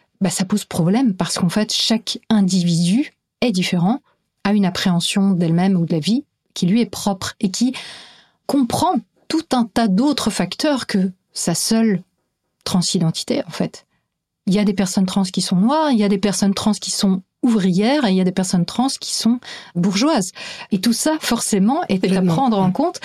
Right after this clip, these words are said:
Speaker 1: dans, euh, la compréhension de cette personne donnée.
Speaker 2: Oui. Et à partir de là,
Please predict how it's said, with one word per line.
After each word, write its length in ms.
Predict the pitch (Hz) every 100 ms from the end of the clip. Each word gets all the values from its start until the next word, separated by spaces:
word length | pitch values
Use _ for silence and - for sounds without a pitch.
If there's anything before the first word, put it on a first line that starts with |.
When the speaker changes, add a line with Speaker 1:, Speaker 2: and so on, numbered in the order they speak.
| - - - -
Speaker 1:
dans, 460 | 175 208 285 330
euh, 280 | - 185 180
la 120 | 180
compréhension 640 | 185 208 185 185 180 - 330 -
de 140 | 185
cette 240 | 170 175 -
personne 380 | 170 - 240
donnée. 300 | 233 208 180 190 _ _
Speaker 2:
Oui. 180 | 180 185 - _ - - - - - - _ _ _
Et 120 | 208
à 100 | 196
partir 380 | 214 233 - 196
de 80 | 165
là, 240 | 165 226